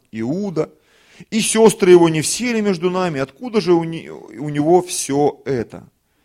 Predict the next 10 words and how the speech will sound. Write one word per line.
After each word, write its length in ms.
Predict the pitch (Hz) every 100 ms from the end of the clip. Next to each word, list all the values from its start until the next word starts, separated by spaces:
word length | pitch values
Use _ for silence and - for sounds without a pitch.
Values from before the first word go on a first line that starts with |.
| _ _ _ _ _ _ _ _
И 80 | 185
соблазнялись 960 | 170 185 156 147 147 135 147 113 101 _
о 60 |
нём. 180 | 98 95 _ _ _ _ _ _ _ _ _ _ _ _ _
Что 160 | _ 175
значит 260 | 151 - -
соблазнялись? 800 | 131 117 123 117 120 98 _ _ _
Притыкались, 720 | _ 185 180 - 156 110 101
не 140 | 123 143
верили. 480 | 127 104 92 _